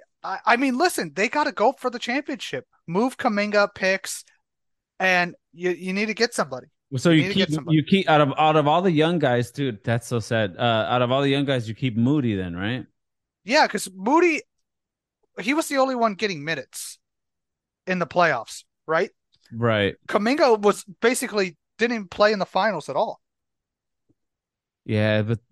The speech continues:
Speaker 2: dude, this team is just so old, man.
Speaker 1: Um,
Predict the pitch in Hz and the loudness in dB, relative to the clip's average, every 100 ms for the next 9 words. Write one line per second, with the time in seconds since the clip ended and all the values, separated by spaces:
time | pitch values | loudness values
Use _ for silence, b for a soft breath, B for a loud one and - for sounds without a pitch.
0 | - 127 120 131 127 - 120 95 95 - | -8 -2 -2 -2 -4 0 0 -2 -6 -4
1 | 117 107 120 120 120 107 107 113 110 101 | -2 -2 -2 -2 0 0 0 0 -4 -8
2 | - - _ _ _ _ _ _ _ _ | -20 -20 _ _ _ _ _ _ _ _
3 | _ _ _ 170 160 143 147 143 143 | _ _ _ -2 -2 -2 -6 -6 -8